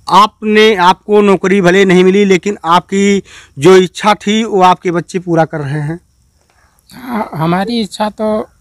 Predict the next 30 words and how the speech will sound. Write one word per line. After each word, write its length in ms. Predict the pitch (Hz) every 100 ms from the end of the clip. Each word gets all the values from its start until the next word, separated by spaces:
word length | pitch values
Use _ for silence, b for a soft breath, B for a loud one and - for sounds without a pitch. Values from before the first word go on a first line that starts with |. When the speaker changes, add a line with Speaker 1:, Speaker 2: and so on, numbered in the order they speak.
| -
Speaker 2:
बहुत 200 | 175 -
कुछ 140 | _ 170
थी। 320 | _ 185 226
Speaker 1:
जी। 280 | 233 160 170
Speaker 2:
खुद 160 | 220 - _ - _ _ _ _ _ _ _ 185
रोजगार 460 | 190 190 185 180
पाने 340 | 180 175 170 170
की, 160 | 208
लेकिन 360 | 202 196 196 185
हमारी 300 | 156 170 175
इच्छा 260 | 170 -
नहीं 220 | 170 160 190
पूरी 300 | - 180 190
हुई, 180 | 175
लेकिन 440 | 185 165 - 170 165
सोच 440 | - - 160 185
रहे 200 | 156 156
हैं 280 | 151 165 180 _ _ -
Speaker 1:
हम्म। 260 | 151 143 143 156
Speaker 2:
बच्चों 240 | 147 165
की 160 | - 165
सफलता 460 | 156 - 156 151
देखकर 420 | 147 147 143 170
कि 140 | 165 165
बच्चों 320 | 143 143 151
की 140 | -
इच्छा 220 | 151 - 147
पूरी 320 | - 139 135
हो 180 | 127 131
जाएगी। 480 | 131 139 147 151